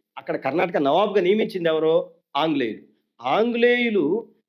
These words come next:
మహమ్మద్ అలీని కర్ణాటక నవాబుగా నియమించారు కాబట్టి ఇతను ఆంగ్లేయులకు పూర్తిగా మద్దతు పలుకుతూ వాళ్ళు చెప్పినట్టు వినేటువంటి నవాబుగా ఉన్నాడు.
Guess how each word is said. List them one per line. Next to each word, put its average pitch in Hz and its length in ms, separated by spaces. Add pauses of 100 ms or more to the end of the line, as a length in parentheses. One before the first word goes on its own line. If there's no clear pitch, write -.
(100)
మహమ్మద్ 196 440
అలీని 233 420
కర్ణాటక 202 520
నవాబుగా 196 600
నియమించారు 180 760
కాబట్టి 175 840 (240)
ఇతను 220 320
ఆంగ్లేయులకు 214 1040 (120)
పూర్తిగా 226 500
మద్దతు 190 440
పలుకుతూ 190 680 (280)
వాళ్ళు 170 180
చెప్పినట్టు 240 580
వినేటువంటి 208 420
నవాబుగా 165 480
ఉన్నాడు. 131 300